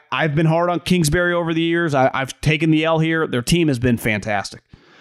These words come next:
They're in the driver's seat if they win this game to get the number one overall seed.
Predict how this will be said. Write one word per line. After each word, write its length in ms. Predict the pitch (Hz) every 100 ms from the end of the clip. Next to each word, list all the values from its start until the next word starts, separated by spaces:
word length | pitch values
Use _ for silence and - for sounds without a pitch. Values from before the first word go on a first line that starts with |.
| - - _
They're 200 | 156 165
in 260 | 208 220 208
the 60 |
driver's 640 | 143 120 156 170 170 156
seat 200 | - 151
if 120 | 139 139
they 120 | 135
win 220 | 139 131
this 160 | 131 -
game 240 | 120 113
to 60 | 110
get 140 | 104
the 60 | 107
number 220 | 107 104
one 180 | 104 104
overall 400 | 101 104 104 110
seed. 380 | - 101 90